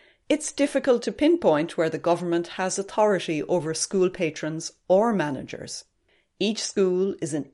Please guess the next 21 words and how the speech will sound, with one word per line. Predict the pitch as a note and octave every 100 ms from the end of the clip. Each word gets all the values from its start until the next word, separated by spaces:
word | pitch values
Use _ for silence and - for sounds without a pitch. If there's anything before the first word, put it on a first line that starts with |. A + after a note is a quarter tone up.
| -
independently | F#3+ G3+ A3+ G#3+ G3+ G3+ A3+ A#3+
run, | A#3 F#3 E3 F#3 _ _ _ -
privately | - E3 D#3+ G3 G#3 A3
owned | G#3 A3+
entity | G3+ G3 D#3+ - B2+ - _ _ _ _ _
that | F#3+ F#3
is | G3
supervised | - C4+ G#3+ F3 E3 E3 -
and | F#3 F#3
funded | - C4 B3 C#3 -
by | B2+
central | - D3+ - D3+
government. | D#3 D3+ C#3 B2+ - _ _ _ _ -
McQuaid | G#3 - A3 A#3+ E4+ E4+ -
was | F3+ -
the |
patron. | - F#3 E3+ - G#3 C#4 - _ _ _ _ _
He | - F#3
controlled | - G3 - E3+ D#3
the |
manager, | D3+ F#3+ G#3 G3 G3+ G3+